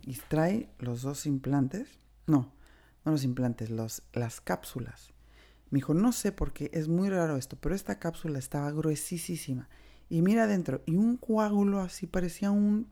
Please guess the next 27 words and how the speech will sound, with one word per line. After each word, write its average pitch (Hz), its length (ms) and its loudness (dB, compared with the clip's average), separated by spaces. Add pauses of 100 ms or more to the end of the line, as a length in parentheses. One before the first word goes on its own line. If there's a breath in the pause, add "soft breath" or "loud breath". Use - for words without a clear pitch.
<laughs> - 840 -4
un 220 200 6
hígado 233 320 6
de 165 140 6
pollo, 226 560 6
güey, 147 160 0
así 147 200 -2
enorme, 208 840 6
un 196 140 2
chorro 190 240 -2
de 170 160 -2
cosas 165 400 -4
ahí 160 120 0
de 160 140 0
calcio, 185 800 0 (440 loud breath)
no 190 120 0
sé - 140 -8
qué - 120 -6
es - 140 -4
esto". 202 380 -2
O 185 60 -2
sea, 226 140 6
era 254 80 10
un 262 160 8
cochinero 277 520 4
ahí 359 100 0
adentro. 117 500 -2